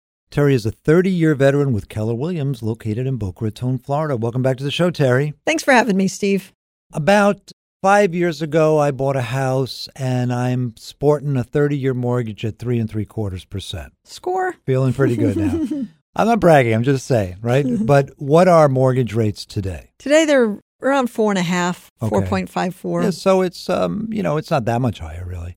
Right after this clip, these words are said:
Speaker 2: No. <laughs>
Speaker 1: Well, I mean, if your finances are, are operating on the margin, a boost of three quarters of one percent can mean the, the
Speaker 2: Sure.
Speaker 1: difference between getting the deal or not.
Speaker 2: That's right.
Speaker 1: Getting the mortgage or not.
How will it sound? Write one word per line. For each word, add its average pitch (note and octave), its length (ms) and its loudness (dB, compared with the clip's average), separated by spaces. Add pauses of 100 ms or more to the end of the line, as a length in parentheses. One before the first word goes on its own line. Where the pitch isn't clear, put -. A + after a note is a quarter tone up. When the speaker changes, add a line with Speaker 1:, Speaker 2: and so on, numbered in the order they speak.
(120)
Speaker 2:
No. G#3 420 0
<laughs> - 600 -4
Speaker 1:
Well, G3 180 4
I F#3 80 4
mean, G#3+ 160 6 (220)
if F3 240 -2
your G3+ 500 4 (380)
finances D#3+ 680 2
are, C3 200 0
are B2 300 -2
operating C#3+ 480 0
on A#2 100 0
the A2 60 0
margin, A2 600 0 (420)
a B2+ 120 -4
boost A2+ 600 0
of A2+ 160 -2
three C#3+ 240 -4
quarters C3+ 400 0
of A2 80 -6
one A#2 200 0
percent D3 520 -2
can A#2+ 200 -2
mean A#2+ 440 0
the, A#2+ 80 -8
the A#2+ 60 -4
Speaker 2:
Sure. A#2+ 200 -2
Speaker 1:
difference A#2+ 420 -2
between A2+ 520 -4 (240)
getting B2+ 280 2
the A#2 80 0
deal A2 300 -2
or A2+ 60 0
not. C3 280 0 (100)
Speaker 2:
That's - 180 -2
right. G#3+ 180 -2
Speaker 1:
Getting G#2+ 180 -2
the G2+ 60 -4
mortgage F#2+ 300 -8
or G2 40 -6
not. F2 220 -6